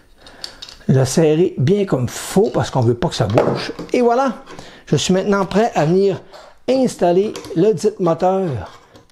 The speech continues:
tout simplement avec mes vis. Alors, je vais utiliser les vis qui sont fournies avec.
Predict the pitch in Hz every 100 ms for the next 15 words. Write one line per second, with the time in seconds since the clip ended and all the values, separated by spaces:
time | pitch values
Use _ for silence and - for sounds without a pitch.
0 | - 247 - 220 196 190 180 190 175 -
1 | - 151 165 190 - 170 220 190 214 226
2 | - - - - - - - - 139 143
3 | 127 110 147 143 - 202 220 196 175 220
4 | - - 156 131 - 247 262 - 233 226
5 | 214 -